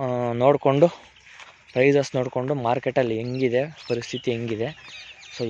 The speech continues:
ಯಾವ್ದು ಹಾಕಿದ್ರೆ ಚೆನ್ನಾಗಿರುತ್ತೆ ಅಂತ ನೋಡಿಕೊಂಡು ಅವಾಗ ಪ್ಲ್ಯಾನ್ ಮಾಡ್ತೀವಿ. ಇನ್ನೊಂದು ವಾರ ಮುಗಿಯುತ್ತೆ ಎಲ್ಲ ಪ್ಲ್ಯಾನ್ ಮಾಡಿಬಿಡ್ತೀವಿ. So ಅವಾಗ ನಿಮಗೆ ಡೇ-, ತಿಳಿಸ್ಕೊಡ್ತೀನಿ. ಮತ್ತು ಇನ್ನೊಂದು ಜಮೀನಿದೆ ಆ ಕಡೆ, ಅಲ್ಲಿ already ಕ್ಲೋಸ್ ಪ್ಲಾಂಟೇಶನ್ ಕೋಸು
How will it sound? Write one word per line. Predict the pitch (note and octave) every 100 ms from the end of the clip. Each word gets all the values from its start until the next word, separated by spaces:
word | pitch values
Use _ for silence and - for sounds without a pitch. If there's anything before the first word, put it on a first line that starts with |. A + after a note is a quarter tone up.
| A2
ಯಾವ್ದು | A#2 B2+ B2+
ಹಾಕಿದ್ರೆ | A#2+ - C3 B2
ಚೆನ್ನಾಗಿರುತ್ತೆ | A2+ A2+ A#2 A2 - A2+
ಅಂತ | A2 A2
ನೋಡಿಕೊಂಡು | A#2 - A#2+ D#3 A#2+
ಅವಾಗ | A2+ A2+
ಪ್ಲ್ಯಾನ್ | - A2 A2+
ಮಾಡ್ತೀವಿ. | G2+ B2+ D3
ಇನ್ನೊಂದು | A#2+ A2+ G#2+
ವಾರ | A#2 - - - - - - - - - - - A#2+
ಮುಗಿಯುತ್ತೆ | A#2 B2 B2 A2
ಎಲ್ಲ | A2 - - -
ಪ್ಲ್ಯಾನ್ | A#2 B2
ಮಾಡಿಬಿಡ್ತೀವಿ. | A2+ A#2 A2+ - B2 - - - -
So | B2+
ಅವಾಗ | A#2+ B2+
ನಿಮಗೆ | B2+ C3 C3
ಡೇ-, | A#2 A#2+ A#2 A#2 - - - - - - A#2+ A#2
ತಿಳಿಸ್ಕೊಡ್ತೀನಿ. | B2 - C3+ B2+ C#3 C3+
ಮತ್ತು | C#3+
ಇನ್ನೊಂದು | C3+ C#3+ C#3+ C#3
ಜಮೀನಿದೆ | C#3 C#3 C3 C#3 - -
ಆ | A#2+
ಕಡೆ, | B2+ D3 - - - - - - A#2+
ಅಲ್ಲಿ | A#2+ B2 A#2
already | A#2 B2 B2+
ಕ್ಲೋಸ್ | B2 C3+ -
ಪ್ಲಾಂಟೇಶನ್ | A#2+ A#2+ A#2+ A#2+ A#2 A2 G#2+ G#2 G#2 G#2 G#2 -
ಕೋಸು | - B2 -